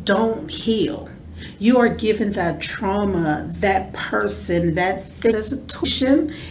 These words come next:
It could be a job, it could be a relationship, it could be a friendship, it could be past ch-, hurts, trauma, and pain,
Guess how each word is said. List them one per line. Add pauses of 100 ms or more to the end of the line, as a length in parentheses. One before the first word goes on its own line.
(100)
It
could
be
a
job,
it
could
be
a
relationship,
it
could
be
a
friendship,
it
could
be
past (120)
ch-,
hurts, (280)
trauma,
and
pain,